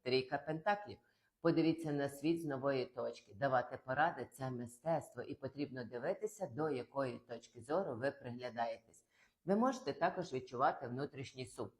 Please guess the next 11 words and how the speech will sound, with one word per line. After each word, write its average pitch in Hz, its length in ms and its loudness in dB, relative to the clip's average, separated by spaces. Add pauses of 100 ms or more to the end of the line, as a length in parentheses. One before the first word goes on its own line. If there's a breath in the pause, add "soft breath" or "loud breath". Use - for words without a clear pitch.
Ви 139 120 2
не 160 100 4
можете 156 320 -2
все 113 240 -8
знати, 143 540 -2
але 120 220 0
можете 123 340 -4
піти 127 320 -4
у 113 60 -2
це 120 180 -10
знання. 117 440 -10